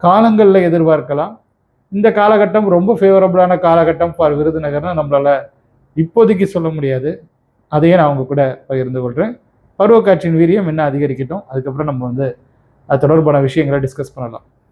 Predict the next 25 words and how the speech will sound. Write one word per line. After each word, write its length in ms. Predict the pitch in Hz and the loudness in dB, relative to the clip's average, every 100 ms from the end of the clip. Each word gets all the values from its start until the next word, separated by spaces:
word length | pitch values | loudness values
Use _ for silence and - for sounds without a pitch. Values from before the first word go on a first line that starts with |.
| _ _ - | _ _ -20
So, 160 | - 240 | 2 4
இந்த 120 | 226 | 4
காணொளி 420 | 226 226 233 226 | 4 2 4 4
நிச்சயமாக 480 | 208 202 202 196 202 | 2 0 2 2 2
உங்களுக்கு 680 | 196 175 170 190 170 143 - _ _ _ _ _ | 0 -2 0 0 0 -2 -8 _ _ _ _ _
பயனுள்ள 400 | 156 196 214 214 | 2 4 4 4
வகையில் 300 | 202 196 190 | 4 4 4
அமைந்திருக்கும் 640 | 180 196 190 180 190 180 | 2 2 0 2 0 0
அப்படிங்கிற 280 | 175 175 170 | -2 -2 0
மாதிரி 220 | 165 202 | 0 -2
நான் 180 | 202 175 | 0 0
உறுதியாகவே 480 | 160 190 196 185 180 | 0 4 4 2 -2
நம்புறேன். 400 | 160 147 135 196 _ _ _ _ _ _ | -4 -4 -6 -6 _ _ _ _ _ _
உங்களுக்கு 500 | - 175 233 240 247 | -4 2 4 4 4
இந்த 140 | 226 214 | 2 2
காணொளி 500 | 208 202 202 247 240 | 0 2 2 0 0
பயனுள்ளதா 360 | 196 185 185 190 | 0 2 2 2
அமைந்திருக்குன்னு 560 | 196 190 185 190 196 175 | 2 2 0 0 -2 -4
தோணுச்சுன்னா, 400 | 180 170 165 226 | -2 -2 -2 -2
நீங்க 180 | 208 190 | -2 -2
இந்த 120 | 175 | 0
காணொளியை 420 | 175 170 170 165 | 2 2 2 2
லைக் 100 | 160 | 2
செய்து 320 | 160 170 151 | 0 -2 -2
கொள்ளுங்க, 440 | 147 143 135 175 | -2 -4 0 0